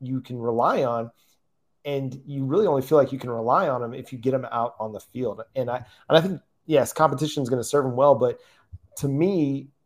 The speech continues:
if I'm making a guess right now, the, the hierarchy would probably be, you know, Deshaun White, Danny Stutsman, David Ugwoegbu. But that, you know, Stutsman and Ugwoegbu, that could be, you know, they could, that could flip-flop. I mean, they could be one A, one B,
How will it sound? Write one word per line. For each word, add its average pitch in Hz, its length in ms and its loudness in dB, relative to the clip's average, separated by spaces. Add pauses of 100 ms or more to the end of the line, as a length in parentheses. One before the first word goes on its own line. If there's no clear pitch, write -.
(100)
if 151 120 -4
I'm 135 180 0
making 143 340 -2
a 117 40 -6
guess 117 840 2
right 123 320 -2
now, 117 480 -4 (220)
the, 120 260 -2
the 120 100 -4
hierarchy 127 680 2
would 110 140 -10
probably 123 500 2
be, 120 460 -2 (360)
you 113 100 -6
know, 110 60 -6
Deshaun 131 500 0
White, 120 440 -4
Danny 123 280 -4
Stutsman, 113 500 -6
David 113 260 -4
Ugwoegbu. 101 460 -6 (1300)
But 135 260 2
that, 135 300 6 (100)
you 151 120 -4
know, 123 60 -4
Stutsman 135 640 2
and 120 200 -8
Ugwoegbu, 131 380 0
that 139 200 2
could 131 140 -4
be, 131 460 0
you 117 80 -12
know, 113 60 -6
they 143 100 0
could, 117 300 -4 (480)
that 135 140 0
could 147 120 -2
flip-flop. 143 500 -2
I 131 40 -6
mean, 127 220 -6
they 135 120 -2
could 135 140 -2
be 131 100 2
one 131 260 0
A, 131 120 0
one 127 240 -2
B, 131 320 -2